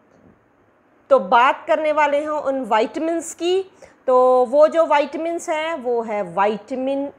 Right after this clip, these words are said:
ए। तो विटामिन ए जो है रेटिनॉल, वो होता है हमारे स्किन के लिए, हमारी आँखों के लिए, हमारे बालों के लिए, मतलब all over वो वर्क करता है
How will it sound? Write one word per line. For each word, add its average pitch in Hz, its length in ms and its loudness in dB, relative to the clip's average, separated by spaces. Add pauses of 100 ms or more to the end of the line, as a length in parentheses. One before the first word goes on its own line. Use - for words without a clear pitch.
(300)
ए। 320 600 0 (360)
तो 190 100 -8
विटामिन 269 760 0
ए 302 460 0
जो 262 120 2
है 226 560 0
रेटिनॉल, 254 1000 0 (320)
वो 277 240 4
होता 262 340 0
है 254 300 -2
हमारे 208 520 -6
स्किन 349 840 0
के 302 280 2
लिए, 226 380 0
हमारी 202 520 -6 (180)
आँखों 359 460 0
के 277 300 2
लिए, 269 640 0 (340)
हमारे 233 440 0
बालों 320 640 0
के 277 240 -2
लिए, 262 300 0
मतलब 233 500 -4
all 349 760 6
over 254 480 4
वो 226 200 -2
वर्क 185 420 -6
करता 160 380 -12
है 269 560 -2